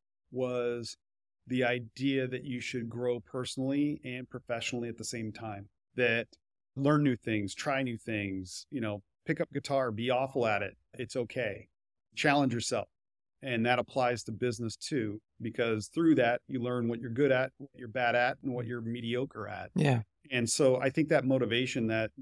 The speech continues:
Speaker 1: like, desire to learn new things drew me here. It drew me outside of just focused on communications and public relations to understand how digital marketing works, how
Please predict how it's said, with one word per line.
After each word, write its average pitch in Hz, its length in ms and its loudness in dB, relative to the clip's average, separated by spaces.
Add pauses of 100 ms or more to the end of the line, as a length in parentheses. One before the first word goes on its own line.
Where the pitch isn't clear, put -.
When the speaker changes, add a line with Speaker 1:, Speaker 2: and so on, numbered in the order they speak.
(180)
Speaker 1:
like, 120 220 -2
desire 113 440 2
to 113 80 2
learn 113 240 0
new 110 140 2
things 127 640 -2 (400)
drew 131 240 2
me 156 180 4
here. 175 320 0 (400)
It 135 160 -14
drew 135 260 4
me 139 180 6
outside 131 500 2
of 123 100 0
just 117 240 -6
focused 123 380 -4
on 123 220 -4
communications 120 580 -4
and 107 80 -8
public 120 300 -8
relations 117 500 -4
to 120 140 -14
understand 123 480 -6
how 117 120 -6
digital 120 420 -6
marketing 117 420 -6
works, 117 300 -8
how 110 100 -4